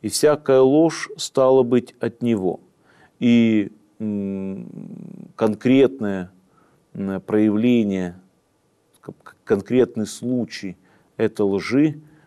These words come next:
э, ложное свидетельство, в каком публичное ложное свидетельство, это всего лишь частный случай лжи вообще. И,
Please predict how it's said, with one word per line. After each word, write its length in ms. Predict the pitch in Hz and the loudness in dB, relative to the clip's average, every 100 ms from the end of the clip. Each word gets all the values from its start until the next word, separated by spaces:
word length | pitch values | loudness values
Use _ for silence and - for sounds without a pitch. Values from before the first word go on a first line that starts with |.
| _ | _
э, 300 | - 98 92 | -6 -6 -4
ложное 640 | 98 110 107 107 - 98 90 | -2 0 0 0 -2 -6 -8
свидетельство, 1040 | - 95 87 107 101 98 - - 92 90 | -8 -8 -2 -2 -2 -8 -12 -10 -10 -10
в 40 | - | -10
каком 480 | 95 - 101 98 98 | -10 -2 -2 -2 -2
публичное 600 | 110 104 110 - - 95 | -4 -2 -2 -4 -10 -6
ложное 400 | 101 101 90 98 | -2 -4 -4 -12
свидетельство, 760 | - 101 120 139 - - 117 - - _ - | -10 -6 -4 -4 -6 -12 -12 -14 -20 _ -6
это 220 | 139 139 | -2 -2
всего 320 | - 139 143 | 0 2 2
лишь 280 | 139 - - _ _ _ | 0 -4 -12 _ _ _
частный 800 | - 147 143 - - 120 113 107 _ | 0 2 4 0 -4 -4 -4 -8 _
случай 760 | - - 139 143 - 131 123 - _ _ - | -14 -4 -2 -2 -2 -2 -2 -6 _ _ -2
лжи 640 | 117 107 107 127 123 107 _ | 0 2 2 2 2 0 _
вообще. 680 | 98 127 123 - - 104 - _ _ _ _ - - - _ | -2 -2 -2 -6 -2 0 -2 _ _ _ _ -20 -20 -20 _
И, 500 | 123 123 120 117 - | 4 6 6 4 2